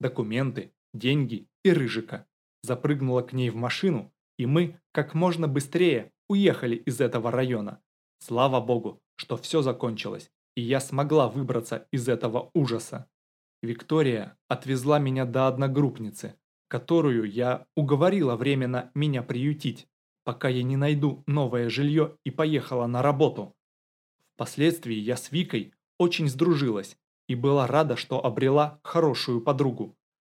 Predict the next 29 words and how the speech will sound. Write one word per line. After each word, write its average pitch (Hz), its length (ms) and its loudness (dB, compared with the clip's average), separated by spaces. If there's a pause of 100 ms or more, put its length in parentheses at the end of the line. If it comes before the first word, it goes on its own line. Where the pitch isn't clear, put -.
(260)
Мы 156 180 2
до 143 120 4
сих - 260 -6
пор 165 240 0
общаемся - 840 -2 (240)
и 131 180 -2
поддерживаем 123 1000 2
друг 131 260 -2
друга. 117 380 -2 (420)
Жалко, 156 380 2
конечно, 127 600 -4 (220)
матери 135 600 -2 (100)
не 156 120 0
смогла 156 400 0
помочь, 131 460 -4 (420)
но 120 120 -4
по - 200 -6
ее 131 320 0
виду 127 300 0
не 131 120 0
скажешь, 143 580 -4
что - 280 -4
она 131 360 -2 (180)
в 127 100 -4
этой 131 220 2
помощи 135 600 -2
сильно 131 380 -4
нуждалась, 127 680 -2 (460)
раз 139 340 -2